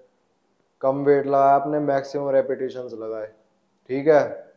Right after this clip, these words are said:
Shoulder press में थोड़े चले गए heavy, कोई दिक्कत नहीं, वो भी muscle feel करके shrugs में भी। पर अब diet का मामला आ जाता है, भाई Diet देखो, डाइट भी to the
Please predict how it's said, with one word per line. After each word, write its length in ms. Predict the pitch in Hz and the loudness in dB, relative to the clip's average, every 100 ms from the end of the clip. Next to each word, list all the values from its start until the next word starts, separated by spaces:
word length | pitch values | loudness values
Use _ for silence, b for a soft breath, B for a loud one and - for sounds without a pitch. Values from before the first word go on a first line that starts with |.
| _ _ _ | _ _ _
Shoulder 400 | 139 139 147 143 | -6 -2 0 0
press 300 | 143 139 139 | 0 -2 -4
में 100 | 143 | -8
थोड़े 260 | 131 135 135 | -4 -2 -2
चले 280 | 135 127 123 | -2 -2 0
गए 120 | 127 | 0
heavy, 320 | 123 120 120 117 120 - | -2 -6 -8 -14 -18 -16
कोई 120 | 127 | -14
दिक्कत 320 | 123 - 127 | -14 -12 -10
नहीं, 220 | 123 123 120 _ _ _ - | -10 -14 -18 _ _ _ -8
वो 140 | 135 | -4
भी 240 | 143 202 220 - _ _ _ 123 | 0 -2 -2 -14 _ _ _ -8
muscle 320 | 131 143 147 | -4 -2 -2
feel 260 | - 139 131 | -6 -10 -8
करके 300 | 127 123 123 | -8 -8 -12
shrugs 380 | - 135 131 127 | -6 -4 -4 -6
में 180 | 127 | -8
भी। 100 | 120 120 _ _ _ _ _ _ 156 | -10 -12 _ _ _ _ _ _ -2
पर 80 | |
अब 180 | 175 156 | -2 0
diet 320 | 143 143 143 143 | 2 2 2 -2
का 80 | 143 | -2
मामला 340 | 131 123 120 | -4 -2 -4
आ 60 | 113 | -2
जाता 240 | 120 143 | -4 -4
है, 60 | 165 | -4
भाई 140 | 220 - 117 123 | -6 -10 -14 -8
Diet 400 | 120 135 135 120 | -4 -4 -6 -8
देखो, 340 | 117 117 151 190 196 - _ _ _ 117 | -12 -10 -6 -6 -8 -16 _ _ _ _
डाइट 320 | 120 123 127 | -4 -2 -2
भी 80 | 156 | -6
to 200 | 156 135 | -8 -6
the 100 | 127 | -4